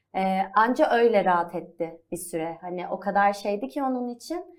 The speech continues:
E, işte bu kötü, işte biz organik pazarlarda falan gezdik.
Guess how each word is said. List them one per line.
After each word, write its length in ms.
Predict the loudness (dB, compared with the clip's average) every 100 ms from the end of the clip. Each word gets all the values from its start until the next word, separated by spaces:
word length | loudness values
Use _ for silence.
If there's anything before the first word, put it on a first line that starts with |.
| _ _ _ _ -2
E, 380 | 2 2 2 0 -2 -8
işte 400 | -16 -6 -6 -4
bu 100 | -8
kötü, 360 | -6 -10 -4 0 0 0 -6 -12
işte 200 | -20 -12
biz 200 | -12 -12 -4
organik 480 | -4 0 -2 -4 -8
pazarlarda 640 | -6 0 0 2 0 0
falan 500 | -4 -4 -6 -6 -10
gezdik. 520 | -4 -4 -4 -8 -10